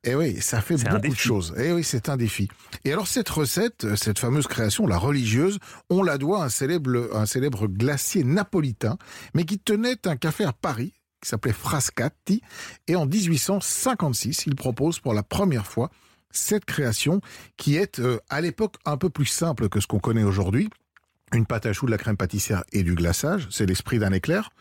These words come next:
Speaker 2: Mhm.
Speaker 1: qui existait, lui, déjà, euh, auparavant, hein, qu'on appelait d'ailleurs le pain à la duchesse. Et vous savez pourquoi on a appelé ça l'éclair ensuite ? Eh bien, parce
Speaker 2: Le
Speaker 1: que ça
Speaker 2: pain
Speaker 1: se
Speaker 2: à la duchesse,
Speaker 1: Ouais,
Speaker 2: c'était
Speaker 1: parce que
Speaker 2: le nom de
Speaker 1: c'était
Speaker 2: l'éclair ?
Speaker 1: tellement bon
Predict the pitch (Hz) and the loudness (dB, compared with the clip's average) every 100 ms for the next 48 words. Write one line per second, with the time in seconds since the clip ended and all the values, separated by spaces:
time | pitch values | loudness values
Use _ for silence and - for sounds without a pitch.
0 | - 107 127 - - - 120 147 - 202 | 0 2 2 0 -2 0 2 0 0 0
1 | 180 160 151 151 135 139 135 104 95 95 | 0 0 0 2 2 0 0 2 2 0
2 | 131 110 104 98 90 110 98 95 131 107 | 0 0 0 -2 0 0 2 2 2 2
3 | 131 98 - 180 147 95 85 120 - 87 | 2 0 0 -2 -2 -2 -2 -2 -2 -4
4 | - - - - - 120 - 175 165 - | -6 -6 -10 -16 -2 0 2 0 -2 -2
5 | 170 110 123 110 107 123 - 131 151 110 | 0 0 0 0 2 0 0 -2 -2 -4
6 | - 135 _ _ _ - 107 120 123 123 | -4 -8 _ _ _ 0 2 2 0 0
7 | 233 233 175 160 160 214 123 - - 139 | 0 0 -2 -2 -2 0 -2 -2 -2 0
8 | 147 170 160 170 226 220 190 190 165 180 | 0 0 0 0 0 0 0 -2 -2 -4